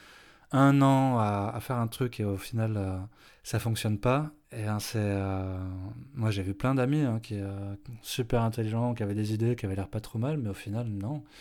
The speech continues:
Et, euh, ils ont bossé pendant un an, un an et demi, et, euh, c'est ça, et en fait non, un flop, euh, c'était même pas une question de manque de marketing ou quoi, quoi. Et parce que, bah non, finalement l'idée, c'était pas, il y avait pas un besoin, c'est énorme, et cetera.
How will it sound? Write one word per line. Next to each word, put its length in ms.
Et, 160
euh, 340
ils 140
ont 40
bossé 280
pendant 240
un 180
an, 220
un 100
an 100
et 80
demi, 220
et, 300
euh, 240
c'est 60
ça, 320
et 120
en 60
fait 240
non, 240
un 40
flop, 280
euh, 160
c'était 200
même 140
pas 100
une 80
question 260
de 60
manque 140
de 80
marketing 460
ou 60
quoi, 300
quoi. 200
Et 420
parce 160
que, 200
bah 300
non, 160
finalement 380
l'idée, 280
c'était 220
pas, 160
il 60
y 20
avait 120
pas 160
un 80
besoin, 420
c'est 160
énorme, 280
et 60
cetera. 380